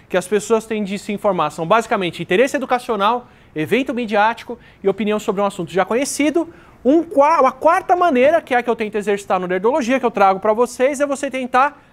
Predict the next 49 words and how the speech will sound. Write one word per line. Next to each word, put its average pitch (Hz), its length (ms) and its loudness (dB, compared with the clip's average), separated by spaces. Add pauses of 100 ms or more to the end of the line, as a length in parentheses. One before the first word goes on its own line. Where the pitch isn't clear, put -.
(140)
abrir 269 320 0
mão 294 220 0
de - 80 -16
quem 302 140 -8
quer 254 160 -2
saber 202 280 -2
de 196 60 -18
ciência 170 300 -8
e - 40 -12
tecnologia 285 460 -2
e - 20 2
procurar 330 360 0
quem 302 180 -2
não 285 300 2
quer 277 240 0
saber 160 440 -6 (460)
de 160 180 -6
ciência 175 300 -4
e - 20 -12
tecnologia, 196 640 0 (200)
que 240 80 0
é 226 60 4
basicamente 247 520 0
você 247 240 -2
falar 233 500 2 (320)
de 262 240 -2
outras 339 420 4
coisas 302 340 0
pra 285 140 0
quem 285 140 -6
não 269 120 -6
sabia 240 320 -4
que - 80 -20
queria 226 220 -4
ouvir 208 200 -2
falar 214 220 0
de 185 80 -6
ciência. 143 460 -10 (380)
Então, 175 120 -4
falar 196 280 2
de 202 100 -10
tópicos 214 380 0
que - 60 -20
são 202 120 -2
mais 185 180 -2
populares 220 460 0
ou 214 80 -6
mais 196 180 -4
acessíveis 254 800 -6